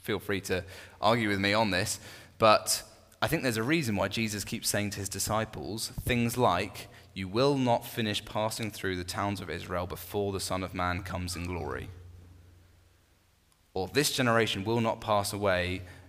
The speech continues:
until all these things take place." Jesus is kind of constantly saying, "I'm about to be made glorious and I will show myself to Israel." That there is something coming soon.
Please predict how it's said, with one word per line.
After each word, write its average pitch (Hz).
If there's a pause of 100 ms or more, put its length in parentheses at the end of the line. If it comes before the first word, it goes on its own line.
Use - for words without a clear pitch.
(160)
until 101
all 98
these 95
things 92
take 90
place." - (760)
Jesus 113
is 101
kind 104
of -
constantly 123
saying, 90 (300)
"I'm 113
about 92
to 101
be 92
made 87
glorious 95
and 82
I 87
will 87
show 104
myself 85
to -
Israel." 73
That -
there 95
is 92
something 120
coming 101
soon. 82